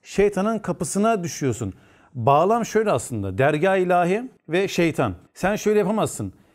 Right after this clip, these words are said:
Mesela işte yüz metrelik birim olarak al sen bunu. Şurada durduğun zaman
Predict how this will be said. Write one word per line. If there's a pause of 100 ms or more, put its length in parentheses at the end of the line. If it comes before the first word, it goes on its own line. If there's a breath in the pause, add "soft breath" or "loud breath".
(100)
Mesela (260)
işte
yüz
metrelik (140)
birim
olarak
al
sen
bunu. (100)
Şurada
durduğun
zaman